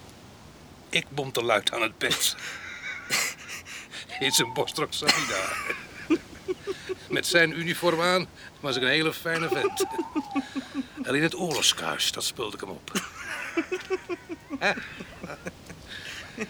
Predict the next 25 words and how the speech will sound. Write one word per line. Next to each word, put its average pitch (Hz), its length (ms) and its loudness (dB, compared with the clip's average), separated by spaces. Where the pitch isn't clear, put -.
Het 135 160 2
was 117 180 2
een 98 160 -4
prachtige - 460 -6
nacht. - 340 -6
En - 60 -14
tegen 90 220 -6
de 90 60 -6
morgen 98 360 -4
vroeg 101 180 -6
ik 90 80 -6
haar 104 200 -4
om 98 120 -8
mijn 101 200 -8
polsen 113 320 -6
te 98 120 -8
kussen. - 300 -6
"Waarom 98 220 -8
moet 101 140 -8
ik 98 100 -10
je 107 100 -8
polsen 127 340 -6
kussen?" 123 220 -10
vroeg 110 200 -12
ze. 1077 80 -12